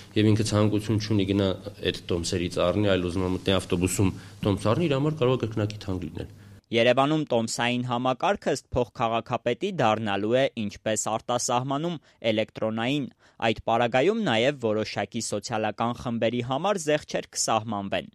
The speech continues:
Speaker 1: Վերջը տուրիստ եղել ենք, էլի, մի ուրիշ քաղաքներում,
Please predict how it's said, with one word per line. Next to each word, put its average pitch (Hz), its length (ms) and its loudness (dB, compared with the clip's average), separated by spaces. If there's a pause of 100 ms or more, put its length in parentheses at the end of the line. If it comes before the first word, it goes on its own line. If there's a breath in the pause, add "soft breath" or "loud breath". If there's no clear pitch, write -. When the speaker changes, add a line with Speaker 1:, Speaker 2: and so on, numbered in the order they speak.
Speaker 1:
Վերջը 104 300 0
տուրիստ 120 340 0
եղել 90 220 2
ենք, - 240 -6
էլի, 151 160 -2
մի 92 140 0
ուրիշ 90 260 0
քաղաքներում, 127 560 0